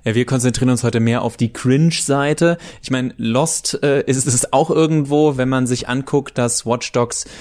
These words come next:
ein Ballermodus, ein Roboter-Gegeneinander-Kämpfen-Modus, ein Hacker-Modus,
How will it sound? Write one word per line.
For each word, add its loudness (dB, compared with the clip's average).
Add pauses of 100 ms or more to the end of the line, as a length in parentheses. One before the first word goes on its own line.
(300)
ein 0
Ballermodus, 2
ein -2
Roboter-Gegeneinander-Kämpfen-Modus, 0
ein 0
Hacker-Modus, 2